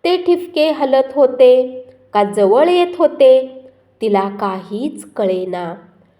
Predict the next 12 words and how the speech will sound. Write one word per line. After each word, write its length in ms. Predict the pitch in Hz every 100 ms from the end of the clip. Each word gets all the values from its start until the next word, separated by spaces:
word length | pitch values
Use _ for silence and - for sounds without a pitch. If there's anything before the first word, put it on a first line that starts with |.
| _ _ -
अंधारात 840 | 202 196 196 202 190 202 294 -
आकार 640 | 320 254 247 254 233 233
नव्हता, 640 | 233 240 220 220 208 208 208 - _ _
ठिकाणाची, 960 | 349 359 330 330 302 294 294 294 285 285
अंतराची 760 | 254 254 254 254 233 233 330
कल्पना 680 | 349 330 277 277 254 247 247
नव्हती. 840 | 247 247 247 240 220 220 214 214 _ _ _ _ _ -
मग 340 | 190 185 185
परत 360 | - 190 202 302
तो 400 | - - 190 -
आवाज 520 | 185 185 180 226 277
जवळ 460 | 277 220 185 175